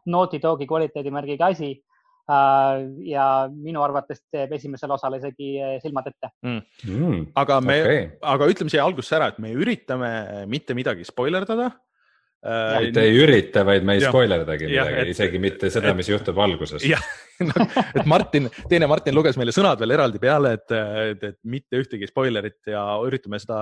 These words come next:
Speaker 2: joont hoida. Äh,
Speaker 3: Just.
Speaker 2: et, äh,
Speaker 3: Ainus, ainus asi enam-vähem, mis me, mis me nagu sisu kohta ütleme, on,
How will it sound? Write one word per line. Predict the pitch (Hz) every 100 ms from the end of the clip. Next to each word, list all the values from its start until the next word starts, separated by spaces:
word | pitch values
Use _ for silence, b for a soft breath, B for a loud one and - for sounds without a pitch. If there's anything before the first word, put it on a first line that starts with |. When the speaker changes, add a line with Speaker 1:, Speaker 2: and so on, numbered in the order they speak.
| 107
Speaker 2:
joont | 120 104
hoida. | 135 196 269 - B B B B -
Äh, | 135 120 120 120 117
Speaker 3:
Just. | 117 117 123
Speaker 2:
et, | 120 _ 117
äh, | 113 113 113
Speaker 3:
Ainus, | 190 147
ainus | 151 180 151
asi | 165 147
enam-vähem, | 120 107 107 101
mis | 101
me, | 104 101 104
mis | 104 101
me | 107
nagu | 101 98 98 98 98 98 B B
sisu | - - - 147 107
kohta | 92 -
ütleme, | 107 110 104 95 92
on, | 90